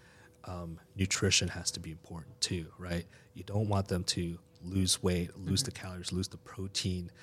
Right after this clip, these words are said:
Speaker 1: that they lose because they can't chew their, their food, right? So you have to think of, like, high protein, puree foods. And I know we have a, um, we have our sports dietitians here in this conference. I'm sure they have a better way of, like,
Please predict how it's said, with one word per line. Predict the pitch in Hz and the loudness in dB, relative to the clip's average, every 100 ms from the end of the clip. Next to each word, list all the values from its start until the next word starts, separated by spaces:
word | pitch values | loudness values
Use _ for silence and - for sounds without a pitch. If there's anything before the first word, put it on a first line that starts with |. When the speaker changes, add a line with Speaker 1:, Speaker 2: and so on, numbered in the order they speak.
| - - | -20 -16
Speaker 1:
that | - | -12
they | 85 | -4
lose | 87 92 | 2 4
because | - - 92 85 | 4 -2 -6 -6
they | 85 | -6
can't | - 92 - | -2 -4 2
chew | - - 90 | 2 2 0
their, | 82 80 - - - | -4 -12 -16 -20 -18
their | - 85 | -14 -12
food, | - - 92 92 95 - | -12 -10 -6 -6 -8 -14
right? | 85 85 - | -12 -2 2
So | 95 | 2
you | 87 | 2
have | 90 92 95 | 2 0 0
to | |
think | 87 87 85 | -6 -8 -10
of, | 82 | -12
like, | 82 | -8
high | - - 92 87 90 | -4 -2 -2 -4 -8
protein, | - 85 82 - 82 80 85 - | -2 0 0 -2 -4 -6 -12 -18
puree | - 82 80 | -18 -14 -14
foods. | - 80 78 | -12 -8 -6
And | 82 | -4
I | 85 | -4
know | 85 | -6
we | 87 | -8
have | 85 87 | -10 -12
a, | 82 - - - - - - | -14 -16 -20 -18 -20 -20 -12
um, | 95 85 - - - - - | -12 -12 -16 -20 -20 -18 0
we | 92 | 4
have | 95 92 | 6 8
our | 92 87 - - | 6 6 -2 0
sports | - 101 - | 8 10 10
dietitians | 113 101 - 107 104 | 8 8 8 6 6
here | 95 113 | 6 8
in | 101 | 10
this | 117 - | 10 10
conference. | 110 98 101 | 8 6 6
I'm | 95 | 6
sure | - 104 | 6 6
they | 95 | 6
have | 95 92 | 6 4
a | 95 - - - - - | -4 -8 -16 -18 -18 -6
better | 98 98 | 2 6
way | 95 92 | 6 6
of, | 87 92 | 4 2
like, | 85 | 0